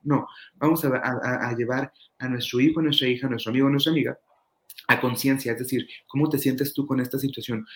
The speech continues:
¿Crees que tú mereces que te trate de esta manera? ¿Crees que tú, eh, eh, pues, eh, pues,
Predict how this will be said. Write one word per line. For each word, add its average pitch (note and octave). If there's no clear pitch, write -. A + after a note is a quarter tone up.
¿Crees C#3+
que E3+
tú E3
mereces D3+
que C#3+
te C3+
trate C3
de C3+
esta C3+
manera? C3
¿Crees B2+
que B2+
tú, D3
eh, C3+
eh, A#2+
pues, A#2+
eh, A#2
pues, B2